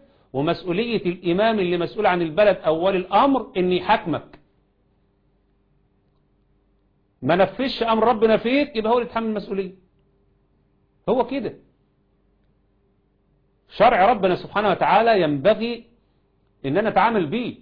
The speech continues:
إنما لو تعاملت بالديمقراطية والمظاهرات حق مكفول للجميع، طب يبقوا حلوا البلد بقى وخلي الأمن يستتب فيه.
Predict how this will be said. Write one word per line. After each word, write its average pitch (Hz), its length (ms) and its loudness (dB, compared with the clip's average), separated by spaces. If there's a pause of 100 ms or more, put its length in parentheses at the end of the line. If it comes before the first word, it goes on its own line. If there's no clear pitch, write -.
(220)
إنما 214 220 -2
لو 254 120 2
تعاملت 226 460 0
بالديمقراطية 180 1040 -2
والمظاهرات 180 580 0
حق 220 260 -2
مكفول 180 380 -2
للجميع، 185 500 -2
طب 214 200 0
يبقوا 220 160 -4
حلوا 233 260 0
البلد 185 340 2
بقى 196 140 2
وخلي 185 240 -4
الأمن 175 260 -4
يستتب 151 760 -6
فيه. 131 200 -12